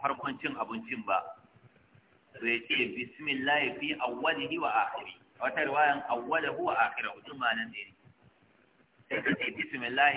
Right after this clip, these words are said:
farkon abincin da ƙarshen abincin. Shikenan kenan ko ka manta a loman farko baka ce bismillah ba, za ka yi a ta biyu, za ka yi a ta uku. Kafin ka ƙarisa cin abincin sai ka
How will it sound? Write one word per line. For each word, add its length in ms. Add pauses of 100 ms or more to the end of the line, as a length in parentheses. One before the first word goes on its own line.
(140)
farkon 380
abincin 420
da 120
ƙarshen 320
abincin. 360 (1080)
Shikenan 400
kenan 340
ko 140
ka 240
manta 560
a 80
loman 480
farko 320
baka 240
ce 160
bismillah 640
ba, 160 (680)
za 200
ka 80
yi 160
a 80
ta 160
biyu, 240 (160)
za 120
ka 120
yi 100
a 140
ta 80
uku. 140 (880)
Kafin 320
ka 80
ƙarisa 460
cin 100
abincin 480
sai 160
ka 100